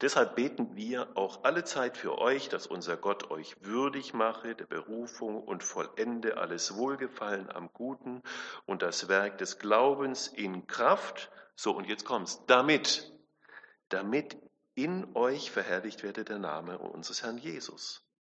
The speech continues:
Und ihr in ihm nach der Gnade unseres Gottes und des Herrn Jesus Christus. Damit in euch verherrlicht werde der Name unseres Herrn Jesus.“ Darum geht es.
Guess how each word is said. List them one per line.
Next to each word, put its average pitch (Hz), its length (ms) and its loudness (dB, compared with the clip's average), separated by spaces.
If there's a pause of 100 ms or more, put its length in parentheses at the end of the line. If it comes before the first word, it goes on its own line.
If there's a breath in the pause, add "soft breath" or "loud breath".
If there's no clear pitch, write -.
(720 loud breath)
Und 104 220 -6
ihr 101 200 0
in 104 180 -4
ihm 107 200 -6
nach 113 160 2
der - 160 -6
Gnade 87 420 -2
unseres - 380 -6
Gottes - 420 -6
und 101 180 -10
des - 180 -10
Herrn 92 160 -8
Jesus 82 480 -12
Christus. - 440 -8 (380 loud breath)
Damit 117 340 0 (380)
in 208 480 -2
euch 135 380 2
verherrlicht 117 720 0
werde 95 320 -2
der 95 140 -6
Name 87 440 -6
unseres 95 460 -8
Herrn 135 180 -8
Jesus.“ - 540 -12 (1080)
Darum - 300 -2
geht 180 260 -4
es. - 340 -8